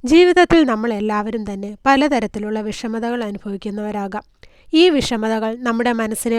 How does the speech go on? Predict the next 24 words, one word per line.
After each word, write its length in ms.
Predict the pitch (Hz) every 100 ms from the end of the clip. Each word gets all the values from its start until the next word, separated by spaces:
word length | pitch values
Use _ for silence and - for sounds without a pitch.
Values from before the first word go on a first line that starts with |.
| 220
വളരെയേറെ 520 | 214 214 233 240 240 233
തളർത്തുന്നുണ്ടാകും. 800 | 208 196 214 208 208 202 202 214 - - - 277
എന്നാൽ 240 | 277 294 302 269
ഇതിലൊന്നും 460 | 311 247 220 220 214
തളരാതെ 500 | 202 208 208 208 214 220 247
നമ്മുടെ 240 | 240 254 240
മനസ്സിനോട് 500 | 214 214 247 233 233
പറയണം, 380 | 220 202 202 208 - -
ഒരു 120 | 269 285 254
വേദന 340 | 226 226 233 226
ഉണ്ടെങ്കിൽ 400 | 214 208 220 220 240
അതിന് 220 | 233 254 247
തുല്യമായ 520 | 214 214 214 214 214
നേട്ടങ്ങൾ 500 | 220 208 202 214 220 208
ജീവിതത്തിൽ 480 | 214 208 214 226 214
ഉണ്ടാകും. 380 | 202 202 202 226 _ - - - - 240
ജീവിതത്തിൽ 520 | 330 330 330 294 302
അഭിമുഖീകരിക്കുന്നത് 1000 | 226 233 226 240 226 233 233 226 226 226 -
തുടർച്ചയായ 540 | 240 262 - 294 269 262
പരാജയങ്ങളാണെങ്കിലും 1120 | 220 220 220 233 233 226 214 208 214 214 220 - - -
നിങ്ങൾ 220 | 254 269 247
വിഷമിക്കരുത്, 640 | 214 220 208 - 214 208 214 - 247
കാരണം 400 | 247 254 247 208
അത് 160 | 202